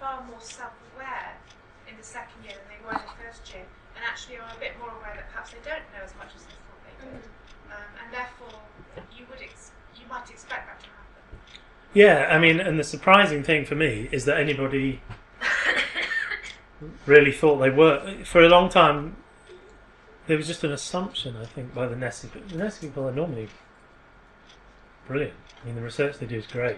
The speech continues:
Speaker 3: but there was a bit of a blind spot. I think they did, they just kind of took it for granted until people came along and said, "Pe-, we're not very good judges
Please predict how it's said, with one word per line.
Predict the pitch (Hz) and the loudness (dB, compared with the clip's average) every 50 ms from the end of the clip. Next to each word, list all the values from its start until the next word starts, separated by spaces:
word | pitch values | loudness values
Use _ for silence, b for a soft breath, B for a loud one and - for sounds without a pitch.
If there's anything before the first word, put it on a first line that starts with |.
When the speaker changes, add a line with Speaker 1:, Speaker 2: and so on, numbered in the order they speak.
| - - 120 | -8 -12 -12
Speaker 3:
but | 120 - | -10 -6
there | 143 131 135 | -2 2 4
was | 143 147 143 | 4 4 4
a | 156 139 | 4 2
bit | 160 190 180 | 2 2 2
of | 139 | 0
a | 127 117 | -6 -6
blind | 139 143 151 156 151 143 | -4 -4 -4 -4 -6 -10
spot. | - - - 139 | -14 -16 -16 -16
I | 135 | -14
think | 113 123 127 135 | -14 -14 -10 -6
they | 135 127 123 | -6 -6 -4
did, | 127 160 170 | -6 -8 -4
they | 156 139 135 | -4 -4 -4
just | 160 156 - - - | -4 -8 -12 -14 -14
kind | - 147 131 | -12 -12 -12
of | - - - | -12 -14 -18
took | - 139 151 | -16 -12 -12
it | 160 - | -12 -12
for | - 127 | -12 -16
granted | 110 - 139 135 147 143 135 - 123 - B B B B B B B - | -8 -4 -2 0 0 0 -2 -6 -10 -12 B B B B B B B -6
until | 139 127 - 147 | -4 6 6 6
people | 139 - 151 117 131 - | 6 6 2 0 0 -4
came | - - 139 135 | -2 0 0 0
along | 127 127 131 127 123 | 0 -2 -2 -4 -4
and | 120 110 - | -6 -10 -6
said, | - 123 117 110 - - - - - - - - - - - - - - - - - - - - - - - - - - - - - - | -6 -6 -8 -8 -14 -20 -20 -20 -20 -20 -20 -20 -20 -20 -20 -20 -20 -20 -20 -20 -20 -20 -20 -20 -20 -20 -20 -20 -20 -20 -20 -20 -20 -12
"Pe-, | - 165 - 165 | -10 -10 -8 -4
we're | 139 156 160 | 0 0 0
not | 151 165 190 - - 147 | 2 2 0 0 -2 0
very | 147 160 151 151 143 | 0 0 0 0 -4
good | 127 - 156 151 143 127 - - - - - - - - - - | -6 -4 -4 -4 -4 -4 -10 -20 -20 -20 -20 -20 -20 -20 -14 -2
judges | - 175 165 - - 110 101 95 - - - - | 0 0 0 0 -4 -12 -12 -14 -16 -20 -20 -20